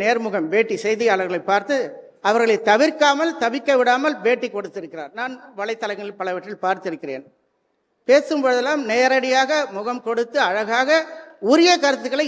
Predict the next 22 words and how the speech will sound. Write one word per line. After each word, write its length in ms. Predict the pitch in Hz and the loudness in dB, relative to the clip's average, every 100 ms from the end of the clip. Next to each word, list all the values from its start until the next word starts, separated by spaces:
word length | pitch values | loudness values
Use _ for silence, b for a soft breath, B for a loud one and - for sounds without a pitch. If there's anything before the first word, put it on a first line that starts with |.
| 254 | 2
இதையெல்லாம் 400 | 294 294 339 330 | 2 4 4 2
செய்யலாமே, 480 | 262 269 269 247 269 226 | 0 0 0 0 0 0
இதையெல்லாம் 360 | 220 226 269 262 | 0 2 0 -2
செய்யவில்லை 440 | 214 254 254 247 254 | 0 2 4 2 0
என்று 220 | 233 254 302 214 - - - | -2 0 0 0 -6 -18 -8
நேரடியாக 540 | 202 277 302 285 285 277 | 0 2 2 2 2 0
சொல்லியிருக்கக்கூடிய 580 | 269 240 226 233 208 214 202 | 0 0 0 -2 -4 -2 -2
அந்த 100 | 196 185 | -2 0
பாங்கு 340 | 202 254 285 285 | 2 2 0 0
எனக்கு 220 | 214 190 170 | 0 -2 -4
மிகவும் 340 | 170 196 196 | -2 -2 -2
பிடித்தது. 380 | 180 180 196 151 139 - _ - | -4 -2 -2 -2 -6 -16 _ -2
சார்லஸ் 400 | 180 247 254 - | 0 0 -2 -2
மார்ட்டின் 360 | 214 214 214 196 | -2 -2 -4 -6
அவர்கள் 360 | 185 185 180 180 | -4 -4 -4 -6
பேசும் 320 | 196 220 220 185 | -4 -2 -4 -4
பொழுது 260 | 185 220 254 160 - - - _ _ | -4 2 2 0 -6 -16 -20 _ _
தமிழ்நாட்டிலிருந்து 840 | 175 202 277 285 277 277 269 277 302 254 | -2 2 4 4 2 2 2 2 2 0
வந்தவர்கள் 460 | 240 254 254 277 | 2 0 2 -2
இங்கே 180 | 247 214 214 | -2 -2 0
பேசினார்கள். 580 | 214 214 202 185 156 156 - _ _ _ _ _ _ _ | -2 0 0 0 -2 -10 -14 _ _ _ _ _ _ _
பாண்டி, 340 | - 214 233 | 0 0 2